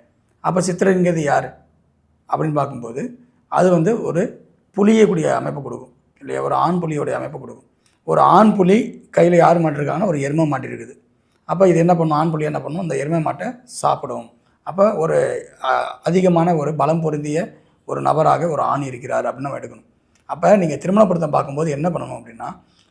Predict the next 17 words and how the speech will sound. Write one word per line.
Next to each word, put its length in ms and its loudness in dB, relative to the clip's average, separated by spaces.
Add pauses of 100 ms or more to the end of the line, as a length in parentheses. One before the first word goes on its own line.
(100)
யோனி 320 4
பொருத்தம் 340 -2
என்பது 280 -8
வெறும் 180 -2
நட்சத்திரத்தை 540 -6
மட்டும் 220 -8
வைத்து 220 -8
பார்த்து 240 -8
கொள்ளாமல், 560 -10 (480)
அதையும் 420 0
தாண்டி 480 -4
ஏழாம் 440 2
அதிபதி 260 -4
எந்த 220 -6
நட்சத்திரத்துல 280 -8
இருக்கிறாருன்னு 440 -6
பாருங்க. 400 -8